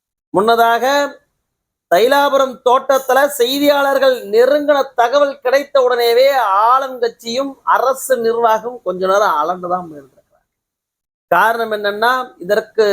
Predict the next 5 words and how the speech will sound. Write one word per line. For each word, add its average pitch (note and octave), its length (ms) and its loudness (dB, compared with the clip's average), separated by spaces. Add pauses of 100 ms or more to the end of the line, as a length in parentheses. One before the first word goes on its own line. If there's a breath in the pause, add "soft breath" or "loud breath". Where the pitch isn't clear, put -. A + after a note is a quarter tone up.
(140)
முன்பாக G#3+ 540 0
கடந்த G3+ 320 -4
சில G3 200 -4
நாட்களுக்கு G#3+ 640 -4
முன்பு G3 400 -2